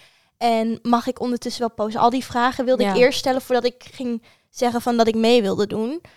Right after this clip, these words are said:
Speaker 1: En toen dat, ja, allemaal was gedaan, toen ben ik echt op casting geweest daar op kantoor. Waar we
Speaker 2: Vond
Speaker 1: ook
Speaker 2: je dat niet heel spannend?
Speaker 1: Ik was heel zenuwachtig, maar dat werd ook gefilmd, hè. Ze zetten
Speaker 2: Oh.
Speaker 1: een filmcamera neer en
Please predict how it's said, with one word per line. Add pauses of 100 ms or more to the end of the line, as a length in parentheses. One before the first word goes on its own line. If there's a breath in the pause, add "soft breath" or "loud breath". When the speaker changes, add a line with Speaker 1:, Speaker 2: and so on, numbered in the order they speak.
(160 soft breath)
Speaker 1:
En
toen
dat, (160)
ja,
allemaal
was
gedaan,
toen
ben
ik
echt
op
casting
geweest
daar
op
kantoor. (400)
Waar
we
Speaker 2:
Vond
Speaker 1:
ook
Speaker 2:
je
dat
niet
heel
spannend? (120)
Speaker 1:
Ik
was
heel
zenuwachtig,
maar
dat
werd
ook
gefilmd,
hè.
Ze
zetten
Speaker 2:
Oh.
Speaker 1:
een
filmcamera
neer
en